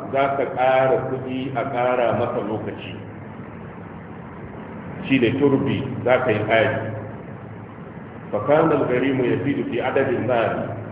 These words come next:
Saboda ka shi wanda ake bin sa bashi, sai wato ya zamanto an masa ƙari akan ainihin dukiyar da zai biya,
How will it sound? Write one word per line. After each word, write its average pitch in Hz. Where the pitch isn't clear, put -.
Saboda 139
ka 135
shi 139
wanda 165
ake 143
bin 147
sa 131
bashi, 156
sai 135
wato 113
ya 113
zamanto 127
an 123
masa 131
ƙari 127
akan 123
ainihin 117
dukiyar 117
da 104
zai 101
biya, 85